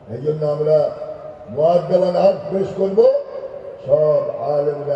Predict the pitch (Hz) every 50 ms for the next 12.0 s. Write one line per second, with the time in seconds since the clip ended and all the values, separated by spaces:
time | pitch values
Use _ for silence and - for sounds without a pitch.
0 | 147 - - - 147 143 143 143 - - - - - 110 - 107 - - - -
1 | - - - - - - - 147 156 165 170 170 165 160 143 - - - - -
2 | - - - - - - - - - - - - - - - - 110 107 - 139
3 | 165 180 196 196 202 202 196 190 190 202 214 220 220 226 - 220 220 220 214 220
4 | 208 202 208 202 190 190 - - - - - - - - - - - - - -
5 | 147 202 190 - - 214 220 214 240 247 233 220 247 262 - 247 247 247 233 214
6 | 190 185 - - - _ _ _ _ _ _ _ - - - - - - - -
7 | - - - - - - - - _ - - _ _ _ _ _ _ _ _ 85
8 | 92 110 143 151 151 156 165 165 156 - - - - 147 156 156 - - 160 165
9 | 165 160 156 - - - 151 160 165 170 170 170 156 143 135 151 135 139 156 151
10 | 143 - - - - 156 156 156 151 - - - - 156 165 170 165 165 160 139
11 | - - - 139 - - 123 117 - - - - - - - - - - -